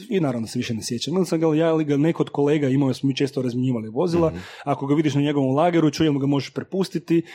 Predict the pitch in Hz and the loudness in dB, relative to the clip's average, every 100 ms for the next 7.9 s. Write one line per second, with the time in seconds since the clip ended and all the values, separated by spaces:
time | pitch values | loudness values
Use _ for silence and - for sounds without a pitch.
0 | - - - 160 165 165 151 147 143 - | -20 -12 -2 2 6 6 4 2 -2 -2
1 | - 151 131 139 135 131 123 139 131 131 | 0 2 2 0 -2 -2 0 0 0 -2
2 | 131 120 - 151 147 139 127 131 131 147 | -2 -6 0 2 2 2 0 -4 -10 -10
3 | - 143 127 113 127 151 151 139 127 127 | -6 -4 -4 -2 0 0 0 0 0 -2
4 | - 135 107 110 120 - 127 135 127 - | -4 -6 -6 -4 -4 -4 -4 -2 -4 -4
5 | - 131 113 - - 180 - 156 - - | -6 -4 -4 -8 -10 -6 -4 -4 -6 -18
6 | - - - 151 143 151 151 - 139 139 | -18 -20 -8 0 2 4 4 2 -2 0
7 | 135 131 131 131 131 123 123 123 | 0 0 0 -2 -6 -6 -6 -8